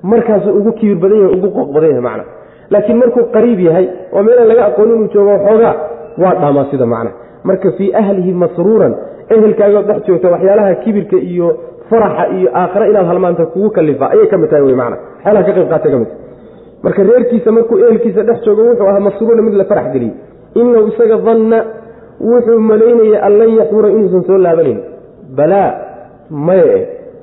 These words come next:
saa maaha arrinku ye. Suu mooday arrinku ma ahe, "inna rabbahu," rabbigii, "kaana," wuxuu ahaa, "bi,"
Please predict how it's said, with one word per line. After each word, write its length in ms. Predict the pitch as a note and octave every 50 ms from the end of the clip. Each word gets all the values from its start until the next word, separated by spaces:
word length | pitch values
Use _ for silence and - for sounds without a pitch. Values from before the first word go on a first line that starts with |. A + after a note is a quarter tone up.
| - - -
saa 160 | - G#3 G#3 G3
maaha 240 | G3 G3+ F#3 F3 - -
arrinku 320 | G#3 G3 F3+ D#3 C3+ C3
ye. 100 | A#2+ A2 F#2+ - - - - - - - - - -
Suu 140 | B3+ B3+ A#3
mooday 340 | G#3+ G3+ G3+ G3 F#3 F#3+ -
arrinku 320 | G#3 G3+ G3 F3+ E3 -
ma 120 | G3+ A3 G#3+
ahe, 180 | G3+ F#3+ F#3+ E3+ G3+
"inna 200 | G#3 G3+ F#3 F3
rabbahu," 320 | F#3 - F#3+ F3+ F#3+ F3+ F3+
rabbigii, 460 | F#3 D#3+ E3 - E3+ C#3+ B2 A2+ F#2 - - - - - - - -
"kaana," 260 | - F#3 G#3 G#3+ G3+
wuxuu 220 | F#3+ G#3 F#3+ E3+ F#3+
ahaa, 220 | F3 F3 F3+ E3 D#3+
"bi," 100 | F#3